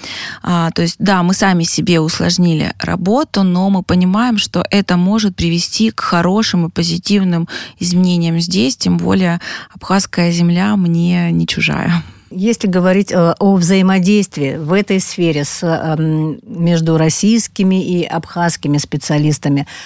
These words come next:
Speaker 2: насколько это важно? Насколько это важно, во-первых, для дела, а во-вторых, для, м, того, чтобы как-то,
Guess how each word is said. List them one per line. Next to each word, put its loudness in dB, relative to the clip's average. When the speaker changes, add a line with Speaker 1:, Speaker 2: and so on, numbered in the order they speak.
Speaker 2:
насколько -2
это 0
важно? 2
Насколько 0
это -2
важно, 2
во-первых, -2
для 0
дела, 0
а -2
во-вторых, -2
для, 0
м, -4
того, -2
чтобы -4
как-то, -4